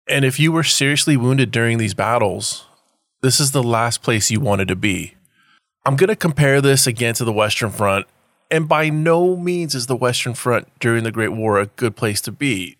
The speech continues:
because it wasn't. It, it was complete hell. However, often a wounded soldier, if not serious enough, you know, he had a chance of living, he would often end up in a hospital-like scenario with nurses caring for him.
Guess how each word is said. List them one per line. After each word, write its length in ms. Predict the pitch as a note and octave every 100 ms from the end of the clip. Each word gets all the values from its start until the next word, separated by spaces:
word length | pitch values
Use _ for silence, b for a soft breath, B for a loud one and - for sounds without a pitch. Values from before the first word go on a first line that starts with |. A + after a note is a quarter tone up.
| -
because 320 | B2+ C#3 A#2+
it 120 | B2
wasn't. 500 | A#2 D3 C3+ D3+ G2 -
It, 160 | A2 -
it 100 | C#3
was 120 | C#3
complete 360 | - - F#3 A#2+
hell. 500 | C#3 A3+ - - - _ b b b b b
However, 720 | - D#3+ D#3+ G#3+ C#3+ G#2 G2 - _ _ _ _ _ -
often 400 | F3+ B3 F#3+ D#3
a 60 |
wounded 380 | B2 C#3 C#3+ C#3
soldier, 680 | - C#3 C#3+ B2+ G#2+ G#2 - -
if 100 | A#2+
not 160 | C3+ -
serious 440 | - E3 D3+ C#3
enough, 520 | A2 G#2 G2+ - - - _ _ _ _ _ _ _ -
you 100 | D#3+
know, 60 | G#2
he 100 | A2
had 180 | C3+ A2
a 60 |
chance 480 | G2 - - D3+ C#3
of 140 | G#2+ G#2
living, 540 | E3 C#3 G2 F#2+ G#2+ B B B B B B
he 180 | - F3
would 160 | G#3 A3
often 340 | D3 D#3+ F3+
end 160 | D3 C#3+
up 140 | C3+
in 60 | B2
a 80 | A2+
hospital-like 680 | C3+ C3+ - C#3 B2+ C3+
scenario 800 | - C3+ A#2 A2 G#2+ A2 G#2+ G#2
with 240 | A2 B2 B2+
nurses 440 | G#2+ G2+ - G#2
caring 280 | - C3 A#2+
for 200 | A2 F2+
him. 180 | F2